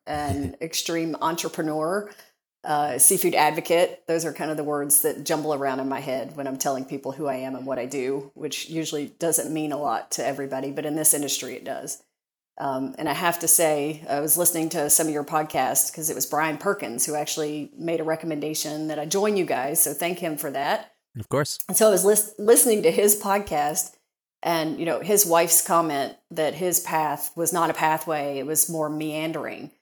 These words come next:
Speaker 1: I'm like, "Oh my God, he's so spot on. This is why Brian and I get along so well."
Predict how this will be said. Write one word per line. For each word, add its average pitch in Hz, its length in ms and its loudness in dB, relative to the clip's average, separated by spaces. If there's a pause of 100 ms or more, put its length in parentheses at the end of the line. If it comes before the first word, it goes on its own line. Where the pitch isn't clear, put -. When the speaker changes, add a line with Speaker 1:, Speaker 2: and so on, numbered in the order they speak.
(140)
Speaker 1:
I'm 165 80 -14
like, 175 180 -8
"Oh 202 200 -2
my 170 160 -6
God, 175 260 -4
he's 175 160 -2
so 196 160 4
spot 165 320 2
on. 123 240 -6
This 165 140 0
is 175 120 -4
why 165 140 2
Brian 147 300 -2
and 143 100 -8
I 147 60 -8
get 143 140 -6
along 120 260 -6
so 123 180 0
well." - 300 -6